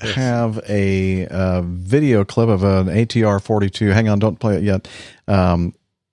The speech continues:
Speaker 2: uh, an A T R, uh, forty-two approaching the jetway in, uh, this, uh, city in Colombia, uh, Rick, uh, Bucaramanga?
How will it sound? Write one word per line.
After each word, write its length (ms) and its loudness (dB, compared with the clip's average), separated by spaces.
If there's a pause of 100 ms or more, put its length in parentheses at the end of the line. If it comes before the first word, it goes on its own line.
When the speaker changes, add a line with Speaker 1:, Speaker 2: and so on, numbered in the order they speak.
(160)
Speaker 2:
uh, 360 2
an 220 0
A 140 0
T 180 0
R, 280 2
uh, 320 0
forty-two 800 0
approaching 800 0 (680)
the 100 2
jetway 600 0 (200)
in, 360 0
uh, 160 0
this, 400 -4
uh, 280 -4
city 440 0
in 320 -2
Colombia, 680 2
uh, 320 0
Rick, 960 -6
uh, 380 0
Bucaramanga? 1800 0